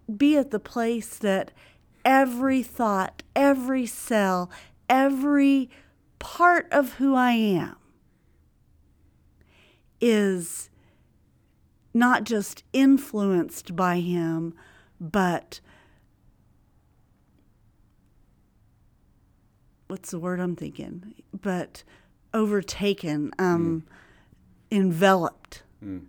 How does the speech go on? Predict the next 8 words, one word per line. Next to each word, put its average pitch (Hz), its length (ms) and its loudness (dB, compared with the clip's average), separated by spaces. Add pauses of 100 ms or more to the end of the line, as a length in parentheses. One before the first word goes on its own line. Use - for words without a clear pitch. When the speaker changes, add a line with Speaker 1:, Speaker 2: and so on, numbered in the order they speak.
(160)
Speaker 1:
by 180 180 2
who 175 220 -2
he 156 240 -6
is. - 440 -20
Speaker 2:
Yeah, 95 220 -8 (440)
yeah. 90 240 -8 (520)
Yeah, 95 300 2
you, - 340 -10